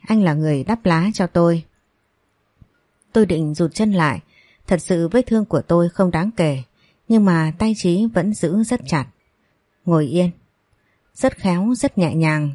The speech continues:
không mỏng không dày. Không chỉ không đau, mà lá thuốc trên chân còn nằm gọn chứ không dây dưa ra xung quanh, giống như trước đó tôi đắp cho Chí. Quần áo chúng tôi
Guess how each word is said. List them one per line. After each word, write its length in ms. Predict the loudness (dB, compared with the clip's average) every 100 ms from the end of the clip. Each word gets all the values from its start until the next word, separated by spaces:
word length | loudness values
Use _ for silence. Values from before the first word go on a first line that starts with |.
| _ _
không 300 | -2 0 2
mỏng 200 | 0 -4
không 260 | -2 -2
dày. 380 | 0 -2 -2 -6 _ _ _ _
Không 200 | -2 0 0
chỉ 180 | -4
không 240 | -2 -2 -2
đau, 300 | -2 -2 -4 _ _ _
mà 100 | -2
lá 180 | 0 0
thuốc 200 | 0 -2
trên 200 | 0 0
chân 300 | 0 -2 -2 -2
còn 140 | -2
nằm 240 | -2 -4
gọn 220 | -4 -4 -4
chứ 120 | -4 -2
không 240 | -2 -2
dây 220 | -2 -2
dưa 300 | 0 0 0 -2
ra 140 | -4
xung 220 | -2 -2
quanh, 320 | -2 -2 -2 -4 _ _ _ _
giống 180 | 0 2
như 140 | 2
trước 260 | 0 -2 0
đó 280 | -2 -2 -2
tôi 120 | -2 -2
đắp 140 | -4
cho 140 | -2 -4
Chí. 440 | 0 0 0 -4 _ _ _ _ _ _ _
Quần 160 | 0 0
áo 260 | 0 0 0
chúng 180 | 0 0
tôi 320 | 0 -2